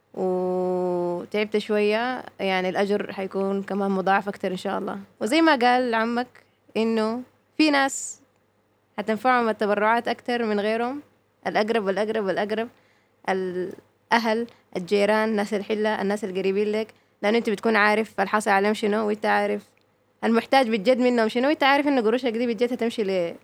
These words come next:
لزول محتاجة. والمجتمع بتاعكم هيكون مجتمع تكافلي، وهيكون مجتمع متماسك مترابط أكتر.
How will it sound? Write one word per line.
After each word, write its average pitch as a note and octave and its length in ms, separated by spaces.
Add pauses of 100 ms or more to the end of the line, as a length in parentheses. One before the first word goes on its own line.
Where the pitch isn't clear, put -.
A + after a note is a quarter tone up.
(280)
لزول G#3 300
محتاجة. F#3+ 440 (840)
والمجتمع - 2250
بتاعكم B3 400
هيكون A#3+ 460
مجتمع A3+ 320
تكافلي، G#3 600
وهيكون G3 400
مجتمع G#3 340
متماسك F#3+ 440
مترابط F#3 380
أكتر. F3 220